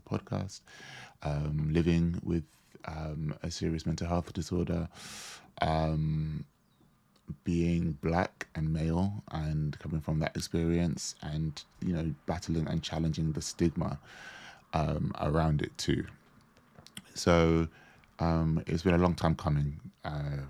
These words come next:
speaking to Antonio, and, um, he's somebody that I've always wanted to chat to on the podcast,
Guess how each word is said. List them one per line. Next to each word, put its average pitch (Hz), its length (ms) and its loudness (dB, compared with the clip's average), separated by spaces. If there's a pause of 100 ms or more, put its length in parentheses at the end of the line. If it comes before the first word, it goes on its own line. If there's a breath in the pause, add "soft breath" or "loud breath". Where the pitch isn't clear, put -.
speaking - 460 -2
to 76 380 -2
Antonio, 73 540 -2
and, 73 340 -2 (600 loud breath)
um, 76 420 0
he's 80 100 0
somebody 78 280 2
that 76 100 0
I've 73 160 -2
always 80 220 2
wanted 76 180 0
to - 140 -4
chat - 260 -4
to 78 160 -2
on 73 60 0
the 71 80 -2
podcast, 71 680 -2